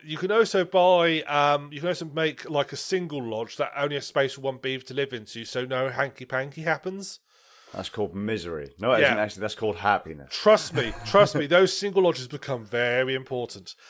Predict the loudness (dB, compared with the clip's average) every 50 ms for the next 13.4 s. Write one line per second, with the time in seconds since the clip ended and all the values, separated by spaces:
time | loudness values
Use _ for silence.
0 | -20 -18 -12 -12 -10 -8 -6 -6 -6 -8 -8 -12 -14 -12 -10 -10 -10 -12 -12 -10
1 | -8 -8 -8 -10 -12 -16 -18 -18 _ _ -20 -20 -20 -20 -20 -20 -20 -20 _ _
2 | 2 4 4 4 4 2 -2 -8 -20 _ _ _ _ -14 -12 -2 4 6 8 8
3 | 8 6 2 -4 _ _ _ _ -2 -2 0 2 4 4 4 2 0 0 2 2
4 | 2 2 0 -2 -2 -2 -2 -2 0 2 2 2 2 2 0 -2 -2 -4 -8 -6
5 | -2 0 0 0 0 -2 -4 -2 0 2 2 2 0 -4 -10 -14 -16 -20 -20 _
6 | _ _ -4 -4 -2 -2 -4 -6 -10 -14 -12 -12 -12 -12 -12 -4 0 2 2 2
7 | 2 -2 -4 -2 0 2 2 0 0 -4 -6 -6 -6 -4 -2 0 0 0 0 -2
8 | -4 -6 -6 -4 0 0 0 0 0 -6 -10 -10 -10 -10 -8 -4 -4 -4 -4 -6
9 | -10 -12 -14 -8 -6 -4 -4 -4 -4 -6 -8 -10 -6 -2 -2 -2 -2 -2 -6 -8
10 | -4 -2 -2 -2 -2 -4 -10 -10 -6 -4 -2 0 0 2 2 2 2 2 0 0
11 | -2 0 0 2 2 2 0 -2 -4 -4 -4 -4 -4 -6 -4 -4 -4 -2 -4 -6
12 | _ _ _ -20 -20 -20 -20 _ _ _ -20 -20 _ _ _ _ _ -20 -18 _
13 | -4 -2 -2 0 0 0 0 -2